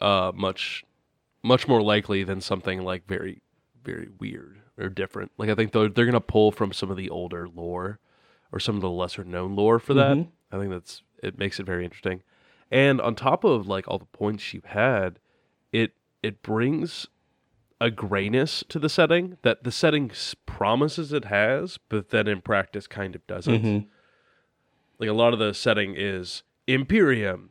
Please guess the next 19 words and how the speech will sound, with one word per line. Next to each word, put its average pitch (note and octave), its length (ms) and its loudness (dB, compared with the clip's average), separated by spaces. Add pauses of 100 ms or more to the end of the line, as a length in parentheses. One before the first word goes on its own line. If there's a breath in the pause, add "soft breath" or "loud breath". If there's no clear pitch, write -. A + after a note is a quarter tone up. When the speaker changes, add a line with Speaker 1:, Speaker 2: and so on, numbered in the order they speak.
(140)
Speaker 1:
their G#2+ 640 0 (480)
satire G#2+ 840 2
for G2+ 420 -12 (1080)
a A2 80 0
terrible C3+ 540 4
regime, D3+ 580 2 (380)
but - 160 -14
they're G2 160 -4
the G#2+ 140 0
only C3+ 220 6
chance D#3+ 360 0
humanity E3 340 2
has, D3 680 2 (760)
so - 120 -8
they're A2 160 2
gonna A2+ 160 -2
fight A2 280 2
against C3 340 -4
chaos C3+ 640 4